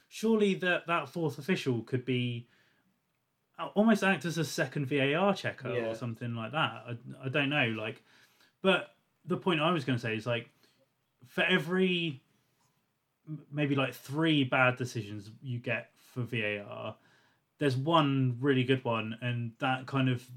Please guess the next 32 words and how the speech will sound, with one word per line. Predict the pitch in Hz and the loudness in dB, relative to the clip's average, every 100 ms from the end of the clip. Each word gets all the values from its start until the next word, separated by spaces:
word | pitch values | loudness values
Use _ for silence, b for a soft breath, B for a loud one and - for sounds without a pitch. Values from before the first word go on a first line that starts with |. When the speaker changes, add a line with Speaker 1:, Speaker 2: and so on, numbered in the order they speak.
| - | -2
Speaker 1:
then | 139 131 | 0 2
counteracts | 131 139 131 139 127 | 0 0 2 0 0
as, | 117 | -2
like, | 127 | 0
"Oh, | 139 131 | 2 4
no, | 131 120 | 4 2
it | 117 | 0
is | 135 | -2
a | 120 | -2
good | 107 - | -6 -6
thing." | 104 | -6
Speaker 2:
Yeah. | 120 | -4
Speaker 1:
So, | 110 123 120 110 b b b b b _ | 0 2 2 -2 b b b b b _
I | 143 | 0
don't | 185 | 4
know, | 180 143 | 6 6
that, | 139 - 156 | 4 -2 2
I | 165 | 4
know | 185 | 6
we're | 165 160 | 6 6
only | 151 | 6
in | 147 | 2
our | 143 | 0
second | 131 156 135 123 | 2 2 2 0
season | 147 131 113 | 0 0 -2
of | 104 | -4
it, | 107 107 - | -6 -6 -4
but | 120 117 117 b b b _ _ _ _ - | -2 -2 -6 b b b _ _ _ _ -2
it | 156 | -2
still | - 170 160 | 2 4 4
feels | 131 160 151 131 143 | 4 2 4 2 2
like | 131 127 - | 0 0 -14